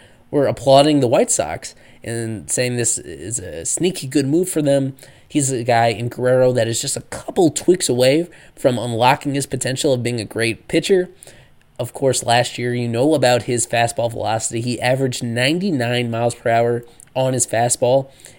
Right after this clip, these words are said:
and consistently topped a hundred miles an hour when he was feeling it on certain nights,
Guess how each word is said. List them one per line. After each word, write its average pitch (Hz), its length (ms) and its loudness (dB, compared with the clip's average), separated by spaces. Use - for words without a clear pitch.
and 110 220 -4
consistently 120 880 -2
topped 127 320 -2
a 95 100 -6
hundred 135 280 -2
miles 117 260 4
an 120 60 -4
hour 123 320 2
when 120 180 -4
he 113 60 -4
was 107 100 -6
feeling 123 360 -4
it 123 140 -4
on 127 160 -4
certain 123 340 0
nights, 120 360 -2